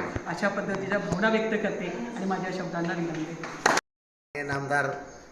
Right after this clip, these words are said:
Speaker 2: आपल्या महाराष्ट्र राज्याचे मुख्यमंत्री देवेंद्रजी फडणवीस यांच्या आज वाढदिवसाच्या निमित्ताने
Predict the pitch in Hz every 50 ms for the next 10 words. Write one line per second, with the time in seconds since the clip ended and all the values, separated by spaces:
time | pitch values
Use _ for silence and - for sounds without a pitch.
0 | - - - - - - - - - - - - - - - - - - - -
1 | - - - - - - - - - - - - - 117 - 147 139 139 139 135
2 | 135 139 135 135 139 135 139 139 135 131 131 131 135 131 135 139 143 139 139 135
3 | 131 - - - - 131 135 127 143 135 135 135 131 - 143 127 110 - - -
4 | - - - - - - - - - - - - - - 127 131 143 143 139 139
5 | 143 139 143 139 117 127 131 135 143 143 139 113 - 139 127 127 131 - 143 139
6 | 139 135 135 131 - - - - - - - - 120 131 131 139 131 131 131 127
7 | 139 135 127 131 139 131 117 143 143 135 135 135 135 135 139 139 139 - 151 147
8 | 143 127 - -